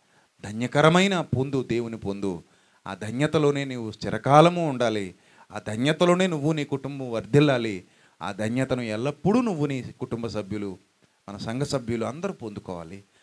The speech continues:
అలాంటి ఘనమైన స్థితిలో దేవుడు నేను ఉంచాలని మనస్ఫూర్తిగా ఆకాంక్షిస్తూ, ఈ వాక్యం మీ అందరి హృదయాలలో ముప్పదంతలుగా, అరవదంతలుగా, నూరంతలుగా ఫలించాలని కోరుతూ మాటలు ముగిస్తున్నాను. తలలో వంచండి, ప్రార్థిద్దాం. అత్యంత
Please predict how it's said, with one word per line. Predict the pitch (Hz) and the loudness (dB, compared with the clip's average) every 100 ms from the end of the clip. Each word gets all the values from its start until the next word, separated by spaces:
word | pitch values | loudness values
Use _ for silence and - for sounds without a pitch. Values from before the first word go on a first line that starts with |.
| _ - | _ -6
అలాంటి | 117 120 117 | -4 -4 -4
ఘనమైన | 131 151 180 208 | 0 2 2 0
స్థితిలో | 202 175 170 151 | -2 -2 0 0
దేవుడు | 139 131 123 | 2 2 2
నేను | 123 113 | -4 -6
ఉంచాలని | 110 110 117 110 | -8 -6 -4 -4
మనస్ఫూర్తిగా | 107 107 - 104 98 104 | -6 -10 -10 -12 -8 -6
ఆకాంక్షిస్తూ, | 110 127 151 196 180 - 262 - _ _ - | -4 -6 -8 -8 -6 -4 -6 -6 _ _ -4
ఈ | |
వాక్యం | 123 151 180 202 175 | 6 6 6 0 -4
మీ | |
అందరి | 147 147 147 | -4 -2 -2
హృదయాలలో | 135 131 139 131 123 117 - _ _ - | -2 -2 0 0 0 -4 -8 _ _ -12
ముప్పదంతలుగా, | - 143 143 156 175 151 | -2 2 2 2 0 2
అరవదంతలుగా, | 139 139 147 196 196 156 | 2 2 0 2 0 0
నూరంతలుగా | 139 160 208 247 233 | 2 2 4 6 6
ఫలించాలని | 185 156 147 135 120 113 107 | 4 0 -2 -4 -4 -4 -6
కోరుతూ | 104 95 - 90 87 _ _ _ - | -6 -8 -6 -10 -10 _ _ _ -12
మాటలు | 92 101 92 | -10 -8 -10
ముగిస్తున్నాను. | 95 104 - 98 92 | -8 -8 -8 -8 -8
తలలో | - 135 175 | -4 -2 0
వంచండి, | 139 107 101 95 | -2 -4 -6 -8
ప్రార్థిద్దాం. | - 92 - 85 71 - _ _ _ _ _ _ _ _ _ _ - | -8 -10 -10 -14 -14 -18 _ _ _ _ _ _ _ _ _ _ -4
అత్యంత | 139 165 151 | 0 2 2